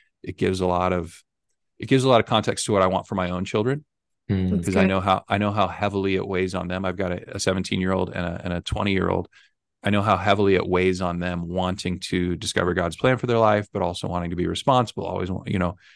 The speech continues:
Speaker 1: work ethic, all the things. And in hindsight, m-, the key to that for me was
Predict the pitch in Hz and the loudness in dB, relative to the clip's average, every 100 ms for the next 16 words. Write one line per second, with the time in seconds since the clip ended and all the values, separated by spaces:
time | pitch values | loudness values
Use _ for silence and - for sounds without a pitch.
0 | _ _ - 110 104 87 85 - - 104 | _ _ 0 2 4 2 2 -2 0 2
1 | 107 107 - 117 95 85 80 - - _ | 2 0 -4 -2 -2 -2 -6 -8 -8 _
2 | _ _ _ _ _ - 92 85 82 87 | _ _ _ _ _ -6 -2 0 0 -2
3 | 87 98 - 92 98 120 165 131 - 85 | -4 -6 -2 -2 2 2 2 0 0 2
4 | 87 92 _ _ _ _ - - - 104 | 0 -4 _ _ _ _ -12 -8 -8 -4
5 | 92 - - 120 107 113 104 90 - 107 | -4 -4 -4 -2 0 2 2 2 -2 -4
6 | 87 113 160 92 104 123 _ _ 98 82 | 0 0 0 -2 -6 -12 _ _ -4 -2
7 | 85 95 - | -2 -2 -6